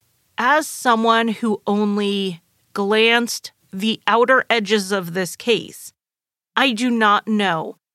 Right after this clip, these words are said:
how journalists and attorneys who focus on nothing but death penalty cases and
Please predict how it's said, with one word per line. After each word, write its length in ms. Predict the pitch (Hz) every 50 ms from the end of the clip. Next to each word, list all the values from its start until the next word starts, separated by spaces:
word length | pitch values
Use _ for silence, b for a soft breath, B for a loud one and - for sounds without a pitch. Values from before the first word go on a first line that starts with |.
| _ _ -
how 220 | - - 226 214
journalists 840 | 208 - - 233 226 226 233 233 226 233 233 226 - - - - - - -
and 140 | 208 202 202
attorneys 800 | 165 165 - - - 240 226 233 233 233 233 233 233 233 - - _ _ _ _ _ _ -
who 120 | - 277
focus 460 | 226 - 254 247 240 - 277 254 -
on 180 | 254 240 226 214
nothing 480 | 208 208 202 - - 240 233 233 220 214 _ -
but 280 | 196 196 202 - _
death 280 | - 202 180 185 - _
penalty 400 | - 226 220 233 226 - 269 254
cases 720 | - 247 269 262 247 - - 277 269 277 285 262 - - _ _ _ _ _ _ _ _ -
and 320 | 233 226 233 226 220 208